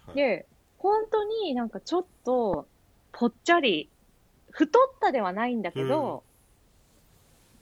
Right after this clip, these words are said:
Speaker 2: 声をかけたくなる感じの、
Speaker 1: はいはい。
Speaker 2: ぽっちゃり感が出ていて、あ、すごいな、役者さんってっていう風に思いながら見て。
Speaker 1: で、あれですか、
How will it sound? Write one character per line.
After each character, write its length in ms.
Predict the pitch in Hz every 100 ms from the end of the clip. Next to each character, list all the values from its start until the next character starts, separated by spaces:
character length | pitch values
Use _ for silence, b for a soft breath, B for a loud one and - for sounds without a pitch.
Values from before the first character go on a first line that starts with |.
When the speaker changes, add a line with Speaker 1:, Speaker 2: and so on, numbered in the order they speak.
| _ _ -
Speaker 2:
声 180 | - 403
を 80 | 226
か 120 | 208
け 120 | 226
た 120 | 226 262
く 100 | 175
な 100 | 214
る 120 | 185
感 260 | 156 156
じ 240 | 147 202 370 _ - _ _ - _ _ _ _ _ _ _ _
の、 100 | 269
Speaker 1:
は 60 | 359
い 40 |
は 60 | 226
い。 20 | 135 76 _ _ _ _ _ _ _ _ _ _ _ _ _ - -
Speaker 2:
ぽ 120 | 240
っ 60 | -
ち 60 | 233
ゃ 80 | 226
り 100 | 240
感 200 | 180 156
が 100 | 151
出 140 | 214
て 120 | 160
い 100 | 147
て、 360 | - 185 156 143 _ _ -
あ、 160 | 151 151
す 160 | 165
ご 180 | 156 160
い 40 |
な、 160 | 165 247
役 220 | 220 214
者 120 | -
さ 240 | 170 165 156
ん 60 |
っ 20 | 156 _
て 100 | 285
っ 80 | 294
て 140 | -
い 60 | 156
う 60 |
風 200 | 160 202
に 180 | 254 277 - _ _ _ -
思 240 | 170 160
い 60 | 156
な 140 | 151
が 120 | 139
ら 120 | 151 - _ _ _ _
見 120 | - -
て。 80 | _ _ _ 190
Speaker 1:
で、 80 | 185
あ 80 | 196
れ 80 | 190
で 80 | 185
す 100 |
か、 80 | -